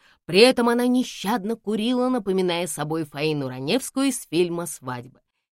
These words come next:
и пряталась от заведующей, которую, по её словам, помнила ещё маленькой девочкой.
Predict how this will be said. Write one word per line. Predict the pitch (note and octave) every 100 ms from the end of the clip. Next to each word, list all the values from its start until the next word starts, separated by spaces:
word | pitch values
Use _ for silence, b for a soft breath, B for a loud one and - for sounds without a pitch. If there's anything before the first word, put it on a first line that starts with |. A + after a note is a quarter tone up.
| _ -
и | G#3
пряталась | G#3+ A#3 D4+ - F4+ F4
от | E4+ B3+
заведующей, | E4+ C4 C4 A#3 B3+ A3+
которую, | G#3+ F3+ E3+ A3 G#3 G3
по | -
её | E3 D3 C#3+
словам, | D3 C3 C3 D3 F#3+ E3 _
помнила | F#3 B3 D4+ D#4 D#4+
ещё | D#4+ D4 - E3
маленькой | D#3 D3 G#3 E4 F#4 F#4 F#4 E4+ D4 C#4+ - F#3+
девочкой. | D3 C#3+ C#3+ - - - _ -